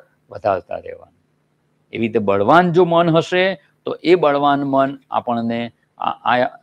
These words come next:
ન અયમ આત્મા બલહીનેન લભ્ય, એમાં કહ્યું બળ વગરના મનને પ્રાપ્ત નથી થતો, એનો અર્થ સીધો છે કે જો બળવાન મન હશે તો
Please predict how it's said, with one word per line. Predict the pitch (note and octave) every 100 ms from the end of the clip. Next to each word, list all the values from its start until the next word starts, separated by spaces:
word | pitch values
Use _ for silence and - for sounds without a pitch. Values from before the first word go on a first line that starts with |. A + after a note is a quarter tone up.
| -
ન | A#2+ B2+
અયમ | C3+ B2+ B2+
આત્મા | B2+ A#2+ B2+
બલહીનેન | A#2 A#2 A#2 A2 A2+ A#2
લભ્ય, | A2+ G#2+ G#2 A2+
એમાં | A2 A2+ A#2
કહ્યું | D3+ E3+ C#3+ B2 _ _
બળ | G2+ G#2+
વગરના | A2+ A2 B2 B2+
મનને | B2+ B2+ C3 B2+
પ્રાપ્ત | C3 B2 -
નથી | C#3+ D3+ F3+
થતો, | D#3+ C3 A#2+ A#2+ _ -
એનો | C3+
અર્થ | C#3 C#3 D3+
સીધો | G3 F3+ F3
છે | D3+
કે | B2+
જો | C3
બળવાન | C3+ C3+ D3+ D3+
મન | D3+ D3+
હશે | D3 D3
તો | C#3+ D#3